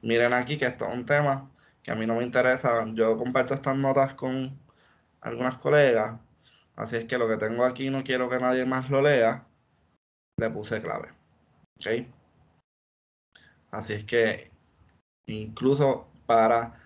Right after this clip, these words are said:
aspectos personales, a lo mejor parte de nuestro curso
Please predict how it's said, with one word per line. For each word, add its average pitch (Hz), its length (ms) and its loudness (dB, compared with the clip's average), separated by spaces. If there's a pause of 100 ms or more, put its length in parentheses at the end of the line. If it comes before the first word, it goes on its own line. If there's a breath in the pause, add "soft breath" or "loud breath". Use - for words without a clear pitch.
(100)
aspectos 113 540 -4
personales, 113 600 -2
a 101 120 0
lo 113 80 0
mejor 120 380 -2
parte 143 280 2
de 147 80 4
nuestro 147 380 -2
curso 131 540 -6